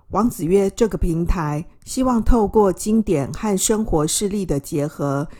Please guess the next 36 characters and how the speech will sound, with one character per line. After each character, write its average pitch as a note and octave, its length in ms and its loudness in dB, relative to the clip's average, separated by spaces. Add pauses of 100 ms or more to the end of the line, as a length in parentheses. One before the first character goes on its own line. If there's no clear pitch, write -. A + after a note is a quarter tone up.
(120)
以 F#3+ 100 -8
及 F3+ 200 -4
现 G3 360 0
代 F3+ 220 -2
诠 D3 340 -2
释， E3+ 360 -2 (260)
和 A3 240 -2
大 A3+ 140 0
家 G3+ 320 -2
一 A3+ 80 -6
起 - 400 -6
共 F#3 240 4
享 - 340 -6
经 G#3+ 240 -2
典 D#3+ 240 -2
智 F3+ 240 -2
慧， D3 320 0 (300)
重 F3+ 200 6
新 B3 300 -2
发 A#3 240 0
现 G#3 340 0
经 A3+ 300 0
典 B2 300 0
的 C3+ 100 -2
美 C#3 220 -2
好， E3 360 -2 (320)
帮 A#3+ 220 4
助 A#3+ 200 4
我 D#3+ 60 4
们 C#3 280 -2
更 G3 320 0
愉 C#3+ 200 -6
快 F3 360 4
的 A#2 160 -6
生 F3 320 -2
活。 B2+ 560 -4